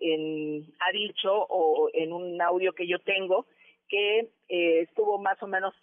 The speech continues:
entre nueve y diez de la noche y dejaron de ver a, a Ariadna.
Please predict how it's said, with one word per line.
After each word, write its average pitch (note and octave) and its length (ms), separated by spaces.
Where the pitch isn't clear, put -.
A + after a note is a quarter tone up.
entre F3 320
nueve F#3+ 260
y G3+ 40
diez F3+ 200
de F#3 120
la E3+ 100
noche E3+ 320
y F#3 60
dejaron F3+ 460
de E3+ 100
ver E3+ 260
a, D#3 380
a D#3 380
Ariadna. F#3 520